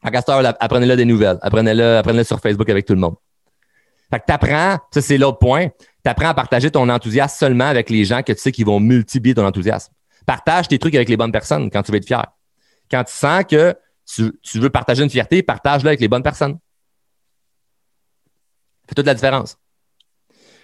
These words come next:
L'autre point que je l'ai amené, c'est ne sois pas surpris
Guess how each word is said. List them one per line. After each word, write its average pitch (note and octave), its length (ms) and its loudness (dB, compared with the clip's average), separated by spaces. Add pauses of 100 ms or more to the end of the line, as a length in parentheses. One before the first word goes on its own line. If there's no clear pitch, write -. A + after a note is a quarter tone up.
(220)
L'autre G3 200 2
point A3 260 2 (1000)
que A#2 80 0
je G#2+ 60 0
l'ai A#2 60 0
amené, A#2 360 0 (840)
c'est - 220 -2
ne D3 100 2
sois E3 180 0
pas B3+ 140 2
surpris G#3+ 760 0